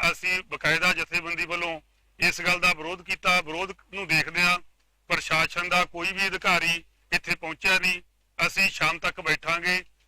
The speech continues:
ਅਸੀਂ ਕਿਸੇ ਵੀ ਮਜ਼ਦੂਰ ਦਾ ਘਰ, ਕਿਸੇ ਵੀ ਕਿਸਾਨ ਦੀ ਜ਼ਮੀਨ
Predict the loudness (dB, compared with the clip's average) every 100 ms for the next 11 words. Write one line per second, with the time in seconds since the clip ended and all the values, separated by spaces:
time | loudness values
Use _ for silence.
0 | -2 -2 -2 -6 -6 0 0 2 2 0
1 | -6 _ _ -4 -2 -2 -4 -6 -2 -2
2 | 2 2 2 0 -4 -2 -2 -2 -6 -4
3 | -2 -2 0 0 0 0 -2